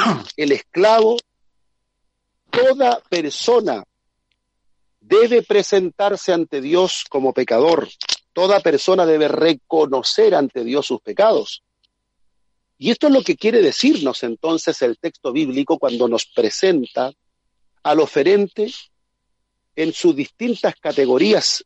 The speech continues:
económicas, pero que aún así nadie, nadie queda excluido de reconocer,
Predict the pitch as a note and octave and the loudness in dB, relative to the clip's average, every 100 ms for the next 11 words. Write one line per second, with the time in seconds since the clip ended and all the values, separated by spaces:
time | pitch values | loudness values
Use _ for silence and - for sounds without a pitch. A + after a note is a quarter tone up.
0 | - C#3 B2 F#3 G3+ C3+ - D3+ - _ | -10 -4 -2 0 0 0 -2 -4 -8 _
1 | _ _ - - - _ - _ - D3 | _ _ -16 -16 -20 _ -20 _ -4 -2
2 | D3 C#3+ C#3 - _ _ - - - B2+ | -2 2 0 0 _ _ -20 -16 -2 0
3 | B3+ C4+ - B2 G2 - _ _ B2 G3 | 2 0 -2 -6 -6 -10 _ _ -4 0
4 | D4+ C#3 G#2 F2+ _ _ _ A#2 E3+ G3+ | 0 -2 -6 -10 _ _ _ -4 0 0
5 | A3 G#3 E3 D#3 C#3+ G#3 A#3 - - D3 | 0 -2 0 0 0 0 -2 -6 -10 -6
6 | C3+ G#3+ C#3 G#2 F#2 - - - _ _ | -4 -2 -4 -6 -6 -12 -16 -18 _ _
7 | _ _ _ _ _ - C#3 C#3+ - - | _ _ _ _ _ -2 2 2 -2 -4
8 | D3 C#3+ - B2+ A#2 G#2 - A3+ F#3 G2 | -2 -2 -4 -6 -4 -6 0 2 2 -4